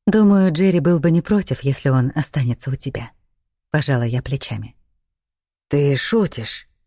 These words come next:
В глазах столько надежды, что я невольно рассмеялась. «Нет, забирай. Похвастаешься перед своими мальчишками».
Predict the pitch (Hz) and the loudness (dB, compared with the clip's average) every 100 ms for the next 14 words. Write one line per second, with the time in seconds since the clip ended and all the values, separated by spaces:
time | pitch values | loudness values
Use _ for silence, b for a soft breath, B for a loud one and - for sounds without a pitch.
0 | _ _ _ - 151 156 151 160 139 - | _ _ _ -4 2 2 4 2 0 -4
1 | 139 147 151 143 175 - 123 131 135 143 | 0 2 2 2 0 -2 -2 2 4 4
2 | 139 127 123 127 - 143 123 120 - _ | 2 0 0 -2 -2 -2 -2 -6 -12 _
3 | _ _ _ _ - 180 196 170 - - | _ _ _ _ 0 2 4 2 -2 -20
4 | _ _ _ 185 185 190 202 185 139 123 | _ _ _ -4 0 2 2 2 -2 -4
5 | _ _ _ _ _ _ - 226 254 226 | _ _ _ _ _ _ -6 -2 0 -2
6 | - 170 - 123 131 - 143 131 127 135 | -2 -4 -4 -2 0 0 0 2 4 2
7 | 143 - 123 - 127 117 | 0 -6 -10 -10 -12 -12